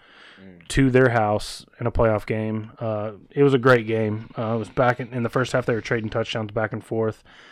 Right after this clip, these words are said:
Speaker 2: Um, and they're just, I've been to N F L games, college games,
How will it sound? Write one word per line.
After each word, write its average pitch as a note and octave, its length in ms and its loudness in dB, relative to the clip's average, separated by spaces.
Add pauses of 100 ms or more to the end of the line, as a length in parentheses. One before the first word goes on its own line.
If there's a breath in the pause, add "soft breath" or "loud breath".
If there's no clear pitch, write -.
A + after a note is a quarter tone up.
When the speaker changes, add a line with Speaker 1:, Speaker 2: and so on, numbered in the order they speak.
(340 loud breath)
Speaker 2:
Um, G#2 640 -4 (1000 soft breath)
and A2+ 400 -4 (100)
they're C3 180 2
just, C3 280 -6 (760)
I've C3 160 4
been D3 140 2
to C3 60 0
N B2+ 100 2
F B2+ 120 -2
L B2+ 120 2
games, B2 260 -2
college A#2 340 -2
games, A2+ 360 -4